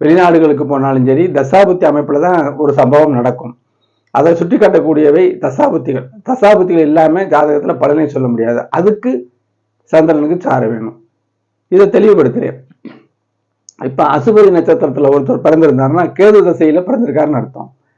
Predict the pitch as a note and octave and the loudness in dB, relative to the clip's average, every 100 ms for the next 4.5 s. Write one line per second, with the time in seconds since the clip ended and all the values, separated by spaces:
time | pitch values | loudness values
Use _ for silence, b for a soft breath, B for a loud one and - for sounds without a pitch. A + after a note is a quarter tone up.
0 | _ _ _ _ D3+ F3+ A3 A3 F#3+ C#3+ | _ _ _ _ 2 4 4 4 2 2
1 | D#3 D3+ C#3+ D3 D3 F#3+ E3+ D#3 G#3+ F#3 | 2 2 2 0 0 -2 -4 -2 0 0
2 | E3 D3+ C#3 C3 B2+ B2 B3 A#3+ A#2+ C3 | 0 -2 0 -2 -2 -4 -4 -4 -6 -12
3 | - _ _ _ _ _ _ _ - F3+ | -14 _ _ _ _ _ _ _ 0 2
4 | G#3+ B3+ D4 F3 | 2 0 0 0